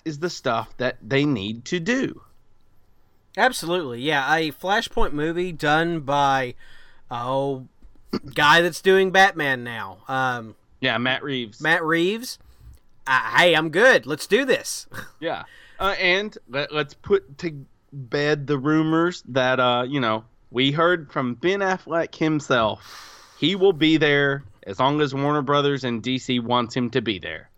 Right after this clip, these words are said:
Speaker 2: Who wouldn't wanna play Batman? Who wouldn't wanna play one of these characters? Who would say no to that? Well,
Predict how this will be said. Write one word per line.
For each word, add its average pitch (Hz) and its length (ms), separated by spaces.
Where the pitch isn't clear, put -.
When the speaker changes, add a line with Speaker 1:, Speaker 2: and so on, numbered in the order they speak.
Speaker 2:
Who 233 160
wouldn't 170 440
wanna 131 200
play 120 220
Batman? 98 540
Who 247 180
wouldn't 208 400
wanna 147 180
play 135 240
one 127 220
of 120 40
these 120 220
characters? 107 540
Who 160 160
would 202 180
say 180 200
no 147 200
to 131 80
that? 98 300
Well, 120 300